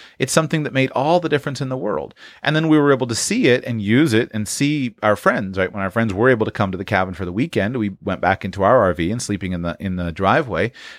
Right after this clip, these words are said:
And then we were able to see our friends. And so it really just inspired me. And I realized,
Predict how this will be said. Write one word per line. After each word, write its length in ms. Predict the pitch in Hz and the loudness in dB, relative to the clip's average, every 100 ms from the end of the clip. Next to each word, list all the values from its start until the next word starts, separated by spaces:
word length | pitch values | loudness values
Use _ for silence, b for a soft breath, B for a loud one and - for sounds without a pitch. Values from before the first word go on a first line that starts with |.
| B | B
And 160 | 120 117 | 2 4
then 140 | 120 | 4
we 100 | 123 | 4
were 60 | 117 | 4
able 100 | 113 | 2
to 80 | |
see 240 | - - 98 | -4 -2 -2
our 140 | 92 | -2
friends. 440 | - 120 101 76 95 | -2 -2 -2 -4 -10
And 140 | 101 | -2
so 200 | - 117 | 2 2
it 60 | - B B - | 0 B B -8
really 320 | 131 185 190 | 0 2 2
just 220 | 147 - | 0 -2
inspired 540 | 127 - 117 120 113 | -4 0 0 2 2
me. 200 | 95 95 | 0 -2
And 100 | 90 | 0
I 60 | 90 | -2
realized, 880 | 95 98 101 92 80 76 76 - | -2 0 2 2 -2 -6 -8 -10